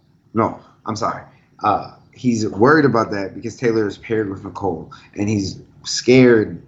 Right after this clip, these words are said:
that the same thing that happened to Amir will happen to Nicole, and he doesn't want to be responsible. So I feel like they're gonna focus on Matt in the episodes.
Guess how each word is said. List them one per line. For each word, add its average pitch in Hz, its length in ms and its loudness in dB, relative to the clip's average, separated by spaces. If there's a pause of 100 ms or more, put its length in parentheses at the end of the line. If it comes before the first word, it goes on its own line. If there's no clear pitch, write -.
(400)
that 101 140 -4
the 101 60 -6
same 110 320 0
thing 104 240 0
that 101 220 0
happened 113 340 -2
to 107 140 -2
Amir 123 340 4
will 98 100 2
happen 107 300 -2
to 110 140 -4
Nicole, 101 500 -2
and 87 160 -6
he 110 80 -2
doesn't 104 260 -2
want 98 160 -4
to 90 80 -10
be 90 60 -6
responsible. 90 640 -6 (300)
So 120 160 2
I 117 80 0
feel 156 100 0
like 139 280 2 (260)
they're 117 120 0
gonna 113 220 -2
focus 101 320 -6
on 90 240 -12
Matt 104 340 -8
in 110 120 -10
the 98 120 -6
episodes. 117 640 0